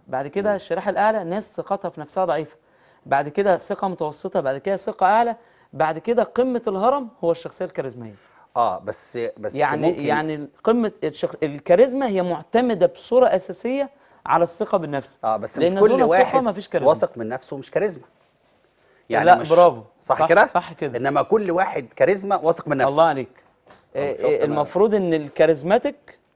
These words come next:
Speaker 1: لازم يكون واثق في نفسه، بس مش بالضرورة كل واثق في نفسه
Speaker 2: نفسه
Speaker 1: يبقى
Speaker 2: يبقى
Speaker 1: كاريزما.
Speaker 2: كاريزما.
Speaker 1: لأن هو مش، مش ثقته مش عالية قوي. كل ما ثقتك في ذاتك تزيد قوي،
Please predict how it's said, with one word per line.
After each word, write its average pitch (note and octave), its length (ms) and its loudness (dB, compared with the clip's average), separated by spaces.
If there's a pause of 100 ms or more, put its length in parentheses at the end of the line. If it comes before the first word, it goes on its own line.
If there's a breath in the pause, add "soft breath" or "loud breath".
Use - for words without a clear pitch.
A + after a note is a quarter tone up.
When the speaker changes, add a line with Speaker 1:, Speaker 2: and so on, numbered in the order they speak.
(240)
Speaker 1:
لازم G3+ 460 4
يكون F3+ 200 -6
واثق F3 240 -6
في - 80 -16
نفسه، A#2 260 -16 (380 soft breath)
بس D#3 200 -6
مش F3+ 140 -4
بالضرورة F#3 360 4
كل A#3+ 220 0
واثق A#3+ 280 -2
في - 100 -10
نفسه F3 140 -4
Speaker 2:
نفسه - 140 -4
Speaker 1:
يبقى F3+ 140 0
Speaker 2:
يبقى D#3+ 120 -2
Speaker 1:
كاريزما. D#3+ 320 -4
Speaker 2:
كاريزما. - 160 -10 (120)
Speaker 1:
لأن F3 280 -2
هو A#3 360 2
مش، - 420 -12
مش D3+ 280 -14
ثقته A3+ 380 -6
مش E3+ 200 -6
عالية D#3+ 300 4
قوي. B2 180 -2 (460 soft breath)
كل B3+ 240 4
ما F#3+ 120 -2
ثقتك G#3 500 -4
في E3 100 -10
ذاتك F#3 520 -4 (100)
تزيد E3+ 360 -6 (100)
قوي، B3 320 2